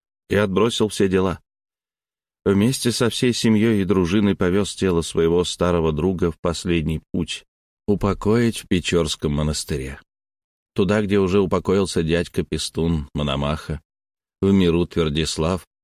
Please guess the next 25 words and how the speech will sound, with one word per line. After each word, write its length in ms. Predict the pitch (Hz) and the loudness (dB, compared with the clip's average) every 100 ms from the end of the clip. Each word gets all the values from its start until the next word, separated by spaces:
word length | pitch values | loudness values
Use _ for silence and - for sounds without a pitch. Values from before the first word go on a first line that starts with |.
| _ _ | _ _
принявший 760 | 110 107 95 90 117 - 120 113 | 0 2 4 2 0 0 0 0
постриг 680 | - 101 113 - 98 92 | 2 2 2 0 0 -2
с 100 | - | -2
именем 440 | 90 85 82 80 71 | 0 2 2 0 0
Лазарь. 520 | 69 67 65 65 - _ _ _ _ _ _ _ _ | -2 -4 -8 -12 -16 _ _ _ _ _ _ _ _
В 40 | - | -2
Печорском 540 | 98 147 147 - 135 | 0 0 -2 0 0
монастыре 460 | 127 123 - 151 170 | 2 0 0 0 0
их 240 | 135 143 | -2 -4
встречал 480 | - 120 - 135 120 | 0 0 0 0 -2
в 60 | |
прошлом 460 | - 120 - 110 104 | 0 -2 0 2 2
добрый 300 | 107 123 123 | 2 2 -2
и 180 | - 92 | -2 -2
славный 460 | 85 92 101 98 | 0 0 2 2
витязь 480 | 82 101 101 - - _ | 2 0 -4 -8 -12 _
Лучезар, 640 | 90 92 - 82 73 87 - _ _ _ _ _ | 0 0 0 -2 0 -2 -4 _ _ _ _ _
также 540 | 92 110 107 104 113 110 | -2 0 0 0 -2 0
принявший 580 | 90 78 76 73 - 76 | -2 0 0 -2 -4 -4
постриг 560 | - 82 87 - 87 - | -2 -2 -2 -2 -4 -4
под 180 | 73 76 | -4 0
именем 360 | 82 87 85 - | 0 0 -2 -2
Иов. 480 | 92 67 69 - - _ _ _ _ _ _ _ | -4 -4 -8 -16 -20 _ _ _ _ _ _ _
Старые 380 | - 117 117 107 | -8 -2 0 2
друзья 640 | 92 101 92 82 95 95 | 2 2 2 2 0 0